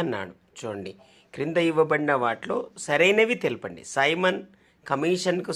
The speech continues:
సంబంధించి క్రింది వాటిలో సరైనవి తెలపండి. భారత ప్రభుత్వ చట్టం పంతొమ్మిది వందల పంతొమ్మిది, పంతొమ్మిది వందల పంతొమ్మిది ద్వారా ప్రవేశపెట్టిన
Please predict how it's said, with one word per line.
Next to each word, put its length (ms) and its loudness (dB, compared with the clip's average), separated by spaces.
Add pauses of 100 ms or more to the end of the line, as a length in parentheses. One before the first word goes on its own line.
సంబంధించి 720 -2 (120)
క్రింది 340 -6
వాటిలో 360 -4 (120)
సరైనవి 580 0
తెలపండి. 460 -6 (880)
భారత 440 4 (140)
ప్రభుత్వ 480 2
చట్టం 340 0 (200)
పంతొమ్మిది 600 2
వందల 280 6 (240)
పంతొమ్మిది, 520 -4 (680)
పంతొమ్మిది 460 2
వందల 280 6 (140)
పంతొమ్మిది 540 -2
ద్వారా 240 6 (100)
ప్రవేశపెట్టిన 680 -4